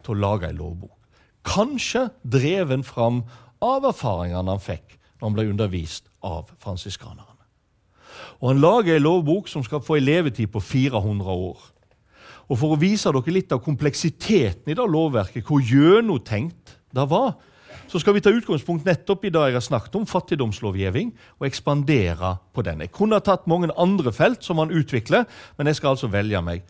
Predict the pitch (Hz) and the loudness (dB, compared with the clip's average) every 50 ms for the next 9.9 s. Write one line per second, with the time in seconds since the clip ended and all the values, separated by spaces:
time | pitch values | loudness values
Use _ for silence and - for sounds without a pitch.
0 | _ _ _ - 107 - - - 120 107 104 90 87 - - - 76 73 71 - | _ _ _ -8 -8 -8 -6 -8 -6 -4 -4 -6 -6 -10 -12 -12 -12 -12 -14 -16
1 | - - 92 - - _ _ _ _ _ _ _ _ _ _ - - - - - | -18 -18 -20 -20 -20 _ _ _ _ _ _ _ _ _ _ -20 -18 -18 -18 -18
2 | - - - - 214 180 - 285 277 - - 269 233 165 127 202 202 107 214 - | -20 -20 -2 0 2 4 4 2 2 2 2 4 4 4 4 4 2 0 -2 -6
3 | - _ _ _ _ _ _ _ _ _ _ _ _ _ _ _ _ _ - - | -10 _ _ _ _ _ _ _ _ _ _ _ _ _ _ _ _ _ -10 -6
4 | - 127 - - 127 127 110 98 135 143 143 127 110 90 90 87 - - 104 - | -6 -4 -2 -2 -2 -2 2 2 4 4 4 4 2 0 -2 -6 -8 -10 -10 -10
5 | _ - 104 - - 104 - - _ - 117 98 90 85 80 78 - - - - | _ -14 -14 -12 -14 -16 -16 -14 _ -6 -6 -4 -4 -6 -8 -8 -12 -14 -20 -20
6 | _ _ _ _ _ _ _ _ _ _ _ _ - 247 143 147 - 156 120 98 | _ _ _ _ _ _ _ _ _ _ _ _ -2 -2 0 0 0 -2 0 4
7 | 131 143 165 180 170 143 - 170 180 185 - - 175 165 131 160 160 175 175 160 | 4 4 4 4 2 4 4 2 2 2 0 -2 -2 0 2 2 2 2 2 2
8 | 160 165 165 156 156 - 156 156 151 156 180 143 98 80 78 82 139 180 180 - | 0 0 2 0 0 2 2 2 2 2 0 -2 -4 -6 0 2 2 2 2 0
9 | - 156 151 151 147 143 147 143 135 143 139 139 - - 196 220 240 226 | 0 0 0 0 0 0 0 0 0 -2 -4 -4 -2 0 0 0 0 -2